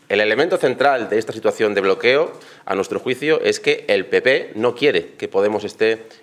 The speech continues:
en esa ecuación. Así que nosotros somos muy claros y, insisto, reiteramos e insistimos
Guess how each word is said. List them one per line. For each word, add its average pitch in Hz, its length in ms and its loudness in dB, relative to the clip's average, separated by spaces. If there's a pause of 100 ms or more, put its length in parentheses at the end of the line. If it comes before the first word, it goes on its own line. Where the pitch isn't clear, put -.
en 104 160 -2
esa 101 480 0
ecuación. 101 460 0 (540)
Así - 140 -14
que - 80 -10
nosotros 113 640 -2
somos 101 380 -4
muy 139 280 0
claros 165 680 -2
y, 87 420 -8 (280)
insisto, - 640 -4 (180)
reiteramos 92 640 -2
e 95 40 -2
insistimos 117 600 -4